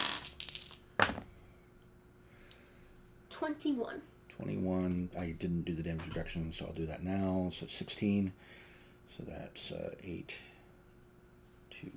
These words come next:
Speaker 2: one, twenty-eight. Did you do your in the back yet? Yeah, you did.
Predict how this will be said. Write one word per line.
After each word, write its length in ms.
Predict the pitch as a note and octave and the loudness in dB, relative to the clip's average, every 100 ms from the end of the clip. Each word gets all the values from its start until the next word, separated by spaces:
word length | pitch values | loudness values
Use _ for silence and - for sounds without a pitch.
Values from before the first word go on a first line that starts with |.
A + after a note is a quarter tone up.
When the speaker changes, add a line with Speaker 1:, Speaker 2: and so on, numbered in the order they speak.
| - - - - - | -14 -16 -20 -16 -14
Speaker 2:
one, 260 | - - - | -12 -12 -10
twenty-eight. 500 | - F2 G#2 - - - - - - - - - - | -4 0 0 0 -10 -18 -20 -20 -20 -20 -20 -8 -4
Did 100 | F2 | -2
you 100 | E2+ | 0
do 100 | F#2+ | 2
your 260 | F#2 F2+ | 4 4
in 80 | F#2 | 2
the 60 | F2 | 4
back 260 | G#2 - | 4 4
yet? 220 | - - - - | 4 2 -2 -8
Yeah, 140 | F#2+ E2+ | -4 -4
you 100 | E2+ | -4
did. 160 | - | -8